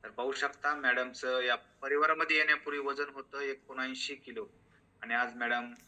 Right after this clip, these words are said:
साठ किलो वजनावरती आहे. म्हणजे जवळपास त्यांना एकोणीस किलोचा फॅट लॉस केलेला आहे. खूप जबरदस्त बॉडी ट्रान्सफॉर्मेशन. त्यांच्या या परिवारामध्ये येण्यापूर्वी जर फॅट पर्सेंटेज त्यांच्या शरीरावरती बघितलं, तुम्हाला लक्षात येईल.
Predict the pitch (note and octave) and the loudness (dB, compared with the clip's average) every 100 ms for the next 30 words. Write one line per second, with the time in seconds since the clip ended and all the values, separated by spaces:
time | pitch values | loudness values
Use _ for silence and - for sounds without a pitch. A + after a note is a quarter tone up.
0 | _ _ _ _ _ _ - - C3 C3+ | _ _ _ _ _ _ -16 -2 2 2
1 | - C3 B2 A#2 A2 A2 G#2 - G2 F2+ | -2 -4 0 0 -2 -4 -6 -6 -14 -14
2 | - _ - _ - - - - - A#2 | -20 _ -20 _ -20 -20 -20 -20 -10 -6
3 | A#2+ C3 C#3 C3+ D3 - C#3+ C#3 C#3+ D3+ | -2 0 0 2 0 2 0 0 -4 -6
4 | _ C#3+ C#3+ - E3 F3+ - D3 C#3+ - | _ -16 -14 -8 -6 -6 -6 -2 -2 0
5 | C#3+ - A2+ A#2+ A#2+ - G#2+ G#2 G2 G2+ | -4 -4 -8 -6 -6 -8 -12 -8 -8 -10
6 | _ _ _ _ _ _ - A#2+ C#3 C#3+ | _ _ _ _ _ _ -18 -2 2 4
7 | D#3 D#3+ - D#3+ D3 D3 D3+ D3+ C#3 C3 | 4 2 0 2 4 6 4 2 -4 -6
8 | C3 C#3+ D3 - _ _ _ _ _ _ | -4 -4 -6 -10 _ _ _ _ _ _
9 | _ - B2+ B2 C3 C3 C3 - - _ | _ -18 -12 0 4 6 4 2 -4 _
10 | _ - B2+ C#3+ C#3 C#3+ D3 C#3+ C#3+ C#3 | _ -16 -14 -4 0 0 0 0 0 0
11 | C#3 - C#3+ D3 - B2+ B2 - - - | -6 -8 -10 -10 -2 -2 -2 -6 -20 -20
12 | _ _ _ B2+ - - C3 C3+ C#3 C3 | _ _ _ -12 -10 -8 -6 -6 -6 -8
13 | - B2 B2 A#2+ A#2 A#2+ A#2 - G#2 - | -4 -2 0 -2 -6 -8 -10 -16 -16 -16
14 | A2+ A#2 A#2 - C3 B2+ C3+ | -4 -2 0 0 -2 -2 -6